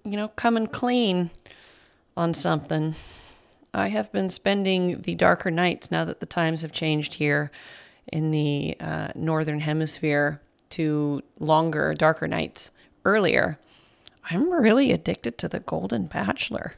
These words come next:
I mean, <laughs> for somebody who's done reality T V, I'm not really a fan of reality T V all the time, but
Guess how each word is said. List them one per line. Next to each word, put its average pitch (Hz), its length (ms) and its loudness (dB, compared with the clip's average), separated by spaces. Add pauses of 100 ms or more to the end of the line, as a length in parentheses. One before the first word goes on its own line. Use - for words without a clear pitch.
(760)
I 185 160 0
mean, 185 280 4 (600)
<laughs> - 100 4 (1500)
for 269 160 6
somebody 269 340 10
who's 262 220 8
done 190 180 8
reality 185 480 6
T 170 200 0
V, 175 180 4
I'm 156 140 0
not 196 200 2
really 233 300 4
a 170 100 4
fan 240 420 0
of 208 140 -2
reality 170 460 0
T - 240 -4
V 214 200 0
all 214 120 2
the 170 100 -2
time, 160 240 -4
but - 260 -8